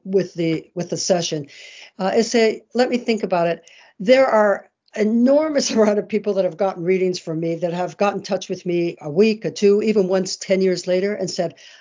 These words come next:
"I didn't think you, you were right. And oh my God, everything you said has taken place."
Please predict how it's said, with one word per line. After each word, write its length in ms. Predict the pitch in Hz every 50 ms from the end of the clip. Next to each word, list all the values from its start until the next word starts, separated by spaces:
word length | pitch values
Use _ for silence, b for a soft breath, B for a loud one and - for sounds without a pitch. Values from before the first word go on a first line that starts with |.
| B B -
"I 180 | 190 196 214 220
didn't 360 | 233 226 220 _ - - 190
think 340 | - 208 185 185 - - -
you, 140 | 180 170 -
you 160 | 185 170 180
were 140 | 175 170 147
right. 340 | 139 156 156 170 185 202 202 -
And 140 | 185 160 - -
oh 120 | 190 185
my 140 | 185 175 170
God, 280 | 160 175 175 175 160 156
everything 380 | 151 156 170 170 190 175 170
you 80 | 165 156
said 420 | 151 - - 170 170 160 143 - B B B B B
has 340 | - 185 170 151 - - - _ -
taken 340 | - 190 165 - - 143 139
place." 540 | - 156 151 143 - - - - - -